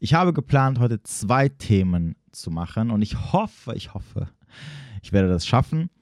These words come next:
Wobei, ich mir, ich habe mir vorhin gedacht, so, okay, naja, wenn ich's nicht schaffe, dann wird's wieder mal wieder ein Thema. Aber theoretisch könnte ich auch zwei Stunden einfach labern, ne? Also, aber ich versuche das immer so auf sechzig Minuten zu halten, weil, keine Ahnung,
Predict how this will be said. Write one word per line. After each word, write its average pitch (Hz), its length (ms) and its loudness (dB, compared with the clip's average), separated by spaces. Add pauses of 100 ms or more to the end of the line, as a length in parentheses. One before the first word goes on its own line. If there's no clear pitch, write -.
(320)
Wobei, 131 420 4
ich - 140 -4
mir, 113 180 6
ich - 100 -6
habe 101 100 2
mir 98 40 2
vorhin 107 220 4
gedacht, 101 240 2
so, 92 80 0
okay, 95 280 4
naja, 80 300 -2
wenn 82 140 -2
ich's - 100 -10
nicht 90 160 -2
schaffe, 104 300 0
dann 87 80 -2
wird's 82 160 -4
wieder 82 120 -2
mal 80 140 -2
wieder 82 180 -4
ein 117 200 2
Thema. 117 380 2 (360)
Aber 110 300 -4
theoretisch 110 920 6
könnte 95 220 2
ich 92 100 -2
auch 80 120 -4
zwei 95 200 2
Stunden 73 320 -4
einfach 67 240 -4
labern, - 400 -4 (140)
ne? 82 240 -6 (100)
Also, - 340 -10 (300)
aber 98 140 0
ich 98 60 2
versuche 104 240 2
das 98 120 -6
immer 104 200 4
so 92 100 4
auf 90 120 2
sechzig - 300 0
Minuten 127 380 6
zu 110 200 2
halten, 104 560 0
weil, 80 720 -2
keine - 340 -14
Ahnung, - 360 -16